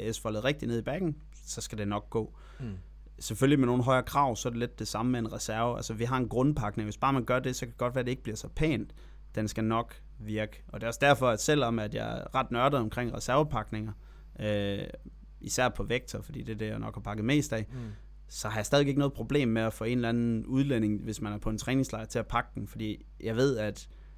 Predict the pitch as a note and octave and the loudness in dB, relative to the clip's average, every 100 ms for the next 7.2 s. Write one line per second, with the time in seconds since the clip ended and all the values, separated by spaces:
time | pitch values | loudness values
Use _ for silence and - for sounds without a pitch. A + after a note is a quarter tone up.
0 | - - - - - - G#2+ A#2+ A#2 C3 | -20 -20 -20 -18 -18 -16 -6 -2 0 4
1 | C3+ A2+ B2 A2 G#2 A#2+ C3 C#3+ A2+ - | 4 4 2 2 2 2 4 4 2 -4
2 | G2+ A#2 A#2 G#2 - A2+ G#2+ G#2+ - A#2+ | -2 -2 -2 -2 -2 -2 -2 -4 -2 0
3 | A#2+ A2 A#2+ A2 G#2 A#2 A#2 A#2 G#2 B2 | 2 2 0 0 -2 0 0 -2 -2 -2
4 | A#2+ A#2+ C#3 - A2 - A#2 C#3 A#2 A2+ | -2 0 -2 -2 -4 -2 2 4 4 0
5 | A#2+ C3+ A#2 A2 C3 A2+ A2+ A#2 B2+ - | 2 0 0 0 0 0 -2 -2 -2 -8
6 | - - A#2 A#2+ B2 A#2+ C3+ A#2+ A#2+ A#2+ | -18 -12 -6 -2 0 0 0 -2 0 0
7 | A2 G2+ | 0 -2